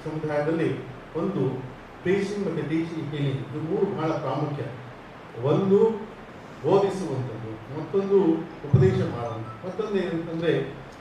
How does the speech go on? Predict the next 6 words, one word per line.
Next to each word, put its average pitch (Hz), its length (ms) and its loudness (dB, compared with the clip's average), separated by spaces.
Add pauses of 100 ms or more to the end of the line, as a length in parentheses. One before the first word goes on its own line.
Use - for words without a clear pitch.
(200)
ಹೀಲಿಂಗ್ 170 560 4
ವಿಭಾಗ, 131 280 -2
ಅಂದ್ರೆ 151 460 -6
ಆರೋಗ್ಯ 180 400 4
ನೀಡುವಂಥದ್ದು. 143 560 -2
ಆರೋಗ್ಯ 185 300 2